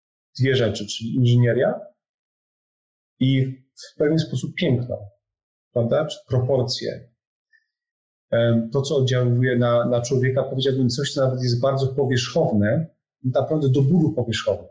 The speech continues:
prawda? I oczywiście funkcja, czyli funkcja, piękno i technologia.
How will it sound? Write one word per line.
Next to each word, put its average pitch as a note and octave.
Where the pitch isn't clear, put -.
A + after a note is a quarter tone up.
prawda? -
I F3+
oczywiście G#3
funkcja, C3+
czyli A#2+
funkcja, D#3
piękno C#3
i -
technologia. G2+